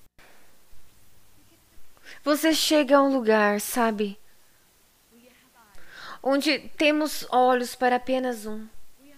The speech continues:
Temos uma mente para apenas um. O seu propósito está fixo.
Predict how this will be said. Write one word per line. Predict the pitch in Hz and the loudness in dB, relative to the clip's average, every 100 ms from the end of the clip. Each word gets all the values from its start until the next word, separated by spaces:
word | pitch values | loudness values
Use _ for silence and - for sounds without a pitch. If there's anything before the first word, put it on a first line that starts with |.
| - - - - - - | -16 -16 -16 -18 -20 -10
Temos | - 302 311 | -2 0 0
uma | 294 320 | 2 2
mente | 302 277 277 277 - | 4 2 2 -2 -6
para | 262 269 262 | 0 2 2
apenas | 262 285 311 330 320 233 | 0 0 0 0 -2 -4
um. | 208 202 190 190 _ _ _ _ _ _ _ 285 _ _ 359 _ _ - - | -8 -8 -10 -18 _ _ _ _ _ _ _ -20 _ _ -20 _ _ -20 -8
O | - | -6
seu | 285 359 349 | 4 4 6
propósito | 349 - 294 302 294 262 | 2 4 4 4 2 -4
está | 320 - 320 | -4 0 0
fixo. | - - 277 285 - - 208 | 0 -6 -6 -4 -10 -14 -16